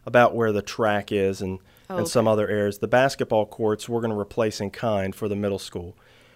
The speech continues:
Speaker 1: We're also putting in a full-size field,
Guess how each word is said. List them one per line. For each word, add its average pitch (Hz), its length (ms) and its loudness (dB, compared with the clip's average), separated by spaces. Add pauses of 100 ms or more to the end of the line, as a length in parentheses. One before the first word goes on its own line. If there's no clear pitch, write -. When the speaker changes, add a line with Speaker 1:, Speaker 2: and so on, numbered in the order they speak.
(120)
Speaker 1:
We're 117 180 4
also 120 240 4
putting 117 300 4
in 110 100 2
a 101 60 0
full-size 107 760 0
field, 98 460 -2